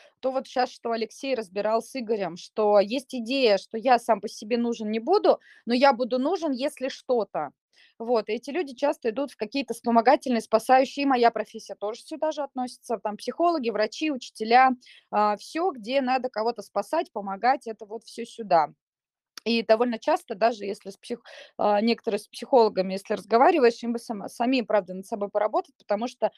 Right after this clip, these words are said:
они действительно попадают в такую идею спасти других. Это для, а, психолога так себе на самом деле штука, потому что приглашает в треугольник Карпмана, но это уже.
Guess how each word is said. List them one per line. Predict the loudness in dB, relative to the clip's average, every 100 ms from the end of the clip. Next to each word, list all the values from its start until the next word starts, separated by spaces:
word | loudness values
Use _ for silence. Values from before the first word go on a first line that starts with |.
| _ _
они | -4 -2
действительно | -4 -6 -6 -6 -8
попадают | -2 2 6 6 4 0
в |
такую | -10 -8 -10 -6
идею | -6 -4
спасти | -6 -6 -8 -6
других. | -6 -6 -6 -8 _
Это | -4 -2 -4 -4
для, | -2 0 2 0 -4 _ _
а, | -4 -2
психолога | -4 -10 -4 0 2 0 -2 -4
так | -2 -8 -8
себе | -16 -14 -6 -4 -4
на | -8
самом | -6 -4 -2 -4
деле | -4 -4 -2 -4 -6 -12 _ _ _ _ _ _ -18
штука, | -6 2 4 4
потому | 4 4 4
что | 2 0 -2
приглашает | 2 4 6 4 2
в |
треугольник | -4 2 4 4 2
Карпмана, | 2 2 -2 -6 -4
но | -4
это | -4
уже. | -8 -8 -10